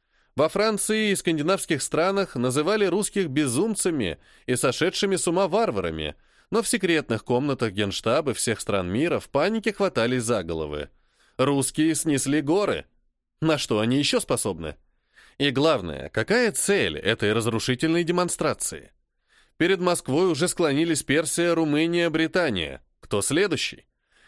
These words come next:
Когда сварожичи умерят свой непомерный захватнический голод?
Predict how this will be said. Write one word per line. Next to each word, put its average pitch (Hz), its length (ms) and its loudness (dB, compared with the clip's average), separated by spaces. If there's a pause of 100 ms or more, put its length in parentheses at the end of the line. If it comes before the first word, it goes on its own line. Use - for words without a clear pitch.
Когда 175 440 2
сварожичи 147 680 2
умерят 151 540 2
свой 127 220 0
непомерный 131 640 2
захватнический 117 840 -2
голод? 95 540 -4